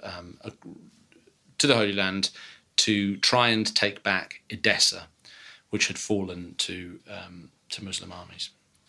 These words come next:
And up until this point,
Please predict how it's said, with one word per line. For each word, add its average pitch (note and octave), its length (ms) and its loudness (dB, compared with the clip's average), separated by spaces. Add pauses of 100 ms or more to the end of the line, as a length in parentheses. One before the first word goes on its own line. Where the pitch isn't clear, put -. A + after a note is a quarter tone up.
(1000)
And C#3+ 500 4 (720)
up G#3+ 200 4
until D3+ 340 4
this G#2+ 160 4
point, F#2 600 0